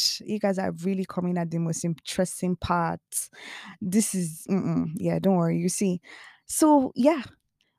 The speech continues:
when you finally get to this point, which is where the fuck I am now, for me to be sitting here and saying we're in a palace, when you get to this point, you start to realize that, "Oh, okay, now I realize why you really wanted to make sure this chain was tight on me."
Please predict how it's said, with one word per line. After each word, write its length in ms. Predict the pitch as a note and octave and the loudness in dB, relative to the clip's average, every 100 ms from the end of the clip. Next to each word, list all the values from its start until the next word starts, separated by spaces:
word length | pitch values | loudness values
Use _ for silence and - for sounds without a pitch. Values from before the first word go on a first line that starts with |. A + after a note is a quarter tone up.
| - | 2
when 180 | A3 A4+ | 4 6
you 80 | E4 | 4
finally 500 | - B3 A#3+ A#3+ A#3 | 6 6 8 8 6
get 160 | G#3+ - | 2 0
to 100 | F3+ | -2
this 240 | G3 - | -2 -2
point, 440 | - - G3 F#3 A#3+ | 2 4 4 2 -2
which 160 | - | -2
is 100 | F3+ | 2
where 100 | F#3+ | 2
the 100 | F3+ | 2
fuck 260 | F3 F#3 F3 | -2 -2 -2
I 80 | F3 | 0
am 300 | F3+ F3+ F3+ | 2 2 2
now, 380 | F3+ F#3 F3 | 2 2 2
for 140 | E3+ F3+ | 0 0
me 120 | G3+ | 0
to 120 | - | -2
be 140 | F#3+ - | -6 -6
sitting 520 | - - G#3+ - G#3 | -10 -6 -6 0 0
here 240 | G#3 G3 F#3 | 2 0 0
and 120 | F3 | -2
saying 260 | - G3 F#3+ | 0 0 2
we're 80 | |
in 140 | F3+ F3 | 0 0
a 80 | F3 | -2
palace, 800 | F#3 F#3 F#3 F3+ - - - _ _ _ _ _ _ _ _ | -2 0 -2 -4 -6 -8 -10 _ _ _ _ _ _ _ _
when 140 | A#3 C4+ | 2 4
you 60 | B3+ | 4
get 120 | A#3+ | 2
to 100 | F#3+ | -2
this 220 | G3 - | -4 -2
point, 240 | - G3 | 0 2
you 80 | G3+ | 2
start 160 | B3 A#3+ | -2 0
to 100 | G3+ | 2
realize 400 | F#3 F#3+ G3 F#3+ | 2 2 0 0
that, 120 | F#3+ | 0
"Oh, 280 | - A3 G#3 | 4 6 6
okay, 260 | G#3 - F#3 | 2 0 0
now 180 | A3 | 2
I 60 | G#3 | 2
realize 640 | F#3 F#3 F#3+ G#3 A3 G3 | 2 2 2 2 0 -2
why 480 | F3 F#3 F#3 F#3 F#3 - - - _ | 0 2 2 2 -2 -8 -20 -20 _
you 160 | G3 F#3 | 2 4
really 280 | G#3+ G#3 | 4 2
wanted 360 | G3+ G3 F#3+ G3+ | 2 2 2 0
to 140 | - G3 | 0 0
make 120 | G3 | 0
sure 160 | - | 0
this 280 | F#3 F#3+ - | 0 0 -2
chain 400 | - - G3 F#3 | 0 2 4 4
was 200 | E3+ - | 2 -2
tight 360 | - F#3 F#3+ - | -2 0 0 0
on 200 | F3 F3+ | 0 2
me." 380 | F#3 F#3 F#3 | 2 0 -2